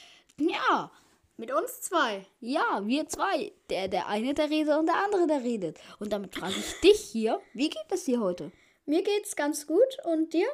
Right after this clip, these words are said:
Speaker 1: Mir geht's eigentlich auch sehr gut. Also, und damit kommen wir zu unserem ersten Thema,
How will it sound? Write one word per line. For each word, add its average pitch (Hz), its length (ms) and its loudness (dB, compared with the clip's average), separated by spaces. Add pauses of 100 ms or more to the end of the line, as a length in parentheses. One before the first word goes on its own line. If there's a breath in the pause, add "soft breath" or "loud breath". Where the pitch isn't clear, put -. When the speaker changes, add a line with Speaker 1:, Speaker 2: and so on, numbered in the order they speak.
(380)
Speaker 1:
Mir 208 120 -8
geht's - 160 -12
eigentlich 359 220 -8
auch 554 80 -6
sehr 208 140 -10
gut. 175 200 -10 (420 soft breath)
Also, 214 220 -6 (260)
und 190 100 -14
damit 220 200 -10
kommen 220 140 -6
wir - 20 -12
zu 196 100 -10
unserem 180 180 -8
ersten - 200 -14
Thema, 311 200 0